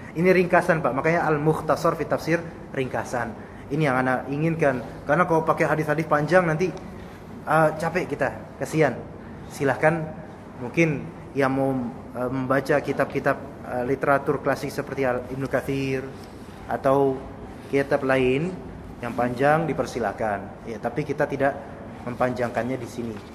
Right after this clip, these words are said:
Ya, melihat kapasitas dari audiens juga. Ya. Tapi jazakumullah khairah, ya. Insyaallah sampai sini aja, ya, karena Anda juga harus siap-siap, Pak. Tapi nanti tadi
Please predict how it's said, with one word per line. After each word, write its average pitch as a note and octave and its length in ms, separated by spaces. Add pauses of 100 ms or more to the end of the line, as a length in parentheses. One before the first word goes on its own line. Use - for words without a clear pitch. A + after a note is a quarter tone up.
(140)
Ya, G#2+ 200
melihat B2 360 (400)
kapasitas B2+ 640
dari B2 160
audiens B2 480
juga. A2 320 (160)
Ya. G#2+ 100 (460)
Tapi D#3 160
jazakumullah C3 640
khairah, G#2+ 320
ya. G2 140 (580)
Insyaallah D3 240
sampai D#3+ 180
sini D#3 140
aja, C#3 180 (100)
ya, - 40
karena C3 320
Anda C#3 100
juga B2 220
harus A#2 160
siap-siap, A#2+ 400
Pak. G#2 120 (840)
Tapi - 180
nanti C#3+ 220
tadi C#3 220